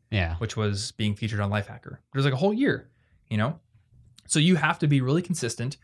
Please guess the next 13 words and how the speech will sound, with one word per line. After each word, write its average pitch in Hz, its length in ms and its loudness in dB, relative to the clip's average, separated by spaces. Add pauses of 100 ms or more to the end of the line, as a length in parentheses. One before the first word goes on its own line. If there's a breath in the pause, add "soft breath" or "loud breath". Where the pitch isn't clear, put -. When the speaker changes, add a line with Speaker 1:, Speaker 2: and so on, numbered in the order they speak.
(400 soft breath)
Speaker 2:
You 123 120 2
have 131 200 4
to - 80 -4
just - 300 -6
put 151 200 2
in 147 400 4 (140)
your - 100 0
time, 120 480 -2 (100)
get 120 140 0
a 113 60 2
lot 123 280 2
of 131 60 2
at-bats, 113 600 -2